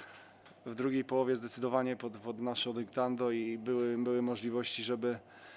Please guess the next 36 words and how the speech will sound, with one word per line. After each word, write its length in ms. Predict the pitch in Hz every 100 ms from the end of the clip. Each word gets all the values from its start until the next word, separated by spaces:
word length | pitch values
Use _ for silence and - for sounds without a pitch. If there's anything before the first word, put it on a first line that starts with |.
| - -
żeby 260 | - 123 120
ten, 280 | - 123 123
e, 300 | 120 117 117
ch-, 140 | - 123
e, 280 | 131 117 117
remis 340 | 131 127 120
chociaż, 460 | - 120 123 113 -
e, 320 | 120 117 117
uratować 520 | 139 127 117 123 135
w 20 | -
tym 120 | 131
spotkaniu, 520 | - 127 135 131 135
no, 120 | 131
no, 200 | 127 127
nie 180 | 127 127
strzeliliśmy 520 | - 123 120 110 -
bramki. 520 | 110 117 113 - 123 120 - - - - - - - - - -
E, 360 | - 110 107 107
w 100 | 120
związku 380 | 110 123 - 117
z 60 |
tym, 160 | - 120
no, 100 | 117
kolejny 400 | - 120 120 123
mecz 220 | 120 -
u 40 |
siebie, 340 | 110 131 131 131
już 140 | 117
trzeci, 540 | - 135 131 - 131 110 - 110
e, 200 | 120 110
bez 180 | 123
zdobyczy 380 | 110 123 120 -
punktowych, 580 | - 117 - 127 131 127
co 180 | - 123
absolutnie 580 | 113 - 123 120 120 117
nas, 440 | 117 - - -